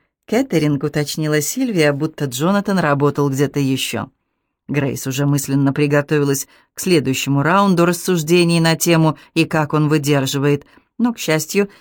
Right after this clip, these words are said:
Сильвия нашла в себе силы сдержаться и просто промолчала. Грейс удалось благополучно скрыться,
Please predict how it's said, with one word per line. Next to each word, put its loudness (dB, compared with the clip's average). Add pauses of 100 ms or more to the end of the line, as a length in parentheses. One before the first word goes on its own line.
(100)
Сильвия -2
нашла -2
в -8
себе -4
силы -2
сдержаться -4
и 2
просто -8
промолчала. -6 (400)
Грейс 2
удалось 0
благополучно -2
скрыться, -2